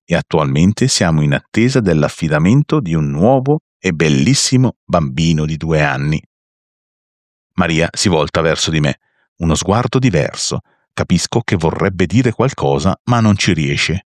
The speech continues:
"Conosciamo il movimento di cui fate parte.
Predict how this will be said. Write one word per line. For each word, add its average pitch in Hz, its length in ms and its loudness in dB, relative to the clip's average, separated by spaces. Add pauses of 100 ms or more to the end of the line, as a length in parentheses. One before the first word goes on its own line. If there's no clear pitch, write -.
(720)
"Conosciamo 98 640 2
il 78 80 0
movimento 85 560 0
di 85 100 -6
cui 92 260 -4
fate 85 240 -6
parte. 85 500 -2